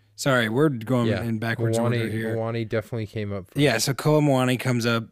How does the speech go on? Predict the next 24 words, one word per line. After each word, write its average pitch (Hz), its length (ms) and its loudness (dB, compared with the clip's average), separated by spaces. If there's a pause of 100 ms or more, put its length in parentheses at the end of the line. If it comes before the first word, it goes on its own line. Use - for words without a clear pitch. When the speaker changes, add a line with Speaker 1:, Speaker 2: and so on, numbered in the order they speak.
(360)
Speaker 1:
puts 139 260 0
it 120 60 -2
away, 110 480 -4 (460)
uh, 110 180 -4
for 120 140 -10
France. 107 420 -6
Speaker 2:
Very 107 280 -4
Speaker 1:
So, 110 480 0
Speaker 2:
nice. 107 80 -6 (460)
Speaker 1:
yeah, 117 180 -2
it - 20 -2
was 117 140 -4
France 143 360 0
Speaker 2:
That 131 60 -4
Speaker 1:
going, 127 140 0
Speaker 2:
keeps 120 100 -4
Speaker 1:
going 127 180 4
Speaker 2:
them 117 80 -2
Speaker 1:
first, 120 260 0
then 120 100 -4
Speaker 2:
in. 123 60 2
Speaker 1:
Argentina. 107 760 -2 (840)
And, 113 800 0 (840)
uh, 107 760 0